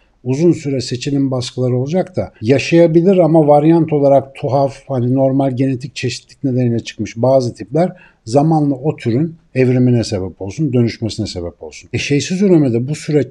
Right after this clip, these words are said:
çok uzun sürüyor. Yani o değişimlere adaptasyon bir sürü böyle rastlantısal değişimlerin birikmesini gerektiriyor. Ama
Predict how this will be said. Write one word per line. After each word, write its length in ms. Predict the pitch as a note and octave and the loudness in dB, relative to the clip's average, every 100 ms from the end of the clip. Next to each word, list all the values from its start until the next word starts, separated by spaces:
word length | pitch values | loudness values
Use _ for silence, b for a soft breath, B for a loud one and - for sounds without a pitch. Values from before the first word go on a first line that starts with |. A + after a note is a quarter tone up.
| - | -6
çok 280 | - D#3+ A#2+ | 0 2 2
uzun 280 | G2+ G2 | -2 -2
sürüyor. 460 | F#2 - E2 D#2+ D#2 F#2+ | -6 -10 -12 -12 -10 -6
Yani 260 | A2+ A2 | -2 -4
o 220 | A2+ C3+ | -4 -4
değişimlere 540 | B2+ C3 A#2 B2 A#2+ A#2 | 0 0 0 -2 -2 -2
adaptasyon 800 | A#2 C3 B2 A2 F#2+ - E3 E3 D3+ | -4 -4 -6 -6 -6 -2 -2 -2 4
bir 140 | F3+ | 4
sürü 380 | - - C3 D3 | 2 -2 -2 0
böyle 220 | C#3 C3 | 0 2
rastlantısal 720 | C3+ C3+ - B2+ A#2+ C3+ A#2+ | 2 2 -2 -4 -2 -4 0
değişimlerin 640 | B2 B2 A#2+ A2+ C#3 D3+ A#2+ | 2 0 0 -4 -2 0 0
birikmesini 540 | A#2 - A2 - F#2+ | -2 -4 -8 -6 -8
gerektiriyor. 520 | F2 D#2+ - - - _ | -8 -10 -14 -20 -20 _
Ama 380 | D#3+ E3 F#2+ - | 0 0 0 -6